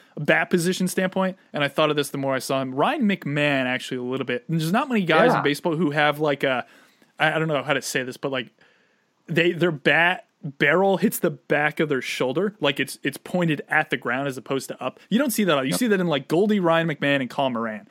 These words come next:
Speaker 1: There's, like, the three guys I can think of right off the bat, and I don't wanna comp those guys together at all. Don't, don't get me wrong there. It's aesthetic, but yeah, complete swing overall with,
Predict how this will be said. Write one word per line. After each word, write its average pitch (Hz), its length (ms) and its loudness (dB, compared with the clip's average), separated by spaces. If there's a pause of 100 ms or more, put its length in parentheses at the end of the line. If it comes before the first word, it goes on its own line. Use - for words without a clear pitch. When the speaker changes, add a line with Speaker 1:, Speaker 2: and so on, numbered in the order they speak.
(140)
Speaker 1:
There's, 156 120 0
like, 160 120 2
the 156 80 0
three 196 220 0
guys 165 220 4
I 151 60 0
can 143 80 -8
think 139 160 -2
of 131 80 -2
right 131 140 2
off 120 80 -4
the 120 80 -12
bat, 120 240 -4 (160)
and 202 100 4
I 208 40 6
don't 240 100 4
wanna 180 160 2
comp 180 260 0
those 156 160 0
guys 151 160 2
together 139 320 0
at 131 60 2
all. 139 160 2
Don't, 135 220 -2
don't 143 160 -2
get 135 120 -2
me 131 60 -8
wrong 127 240 -2
there. 131 100 -4
It's - 160 -10
aesthetic, 117 480 -4
but 131 180 -2 (360)
yeah, 156 140 4
complete 190 500 0
swing 170 240 -2
overall 135 340 -2
with, - 160 -10